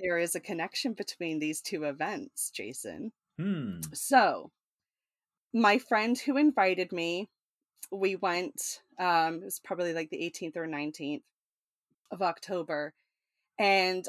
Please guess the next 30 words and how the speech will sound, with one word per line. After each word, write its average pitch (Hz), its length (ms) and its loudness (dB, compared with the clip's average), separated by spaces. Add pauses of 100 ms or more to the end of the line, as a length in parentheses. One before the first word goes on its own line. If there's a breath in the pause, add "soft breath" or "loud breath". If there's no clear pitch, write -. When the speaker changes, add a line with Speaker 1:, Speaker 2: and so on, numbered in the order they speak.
Speaker 1:
I 214 140 8
had 208 120 0
called 254 380 4
in 277 120 4
advance 196 480 -2
to 220 100 -6
find 190 340 -2
out 175 180 -2
what 208 200 -4
we 247 120 -2
were 208 200 -2
allowed 175 680 2
to 226 200 -4
bring 220 540 -2
and 214 120 -2
what 175 160 -2
we 196 140 0
were 190 140 0
not 180 280 2
allowed 143 380 -4
to 180 180 -8
bring. - 340 -10 (1400)
And 170 420 6 (120)
they 180 180 6
have 175 320 2
set - 300 0
rules 175 380 -4
of 165 240 -4
no 160 200 -2
Ouija 202 480 -4